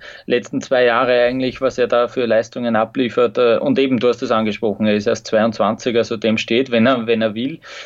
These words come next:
ähm, auch noch eine, eine rosige Zukunft auch bevor, ja.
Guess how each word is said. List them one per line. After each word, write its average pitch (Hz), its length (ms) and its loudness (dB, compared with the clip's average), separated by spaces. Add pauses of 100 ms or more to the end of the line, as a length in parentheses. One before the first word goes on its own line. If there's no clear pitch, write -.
(220)
ähm, 113 480 2
auch 107 240 0
noch 113 280 -4
eine, 117 420 2
eine 113 220 2
rosige 117 440 0
Zukunft 120 500 -4
auch 113 140 -2
bevor, 104 420 -2
ja. 95 200 -6